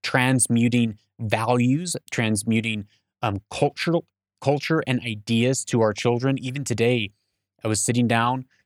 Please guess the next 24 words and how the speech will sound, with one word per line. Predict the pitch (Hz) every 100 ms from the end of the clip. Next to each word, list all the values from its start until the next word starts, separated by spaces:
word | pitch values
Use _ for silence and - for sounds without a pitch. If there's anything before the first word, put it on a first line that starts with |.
| _
to | -
dinner | 107 120 131
with | 117 101 -
my | 117 120
boys | 110 110 113 135
and | 113
my | 98
wife, | 98 107 143 - _ _ _ _
and | 127 120
the | 110
conversation | - 127 139 151 170 - 120
came | 123 123
up | 151 185 _ _ _
about, | 120 131 123
well, | 139 123 - _ _ -
why, | - 117 123 139 156 170 - _
<laughs> | -
this | 127 113 -
actually | - 117
started | 104 113 107
like | 104
this, | 123 113
it |
was, | 107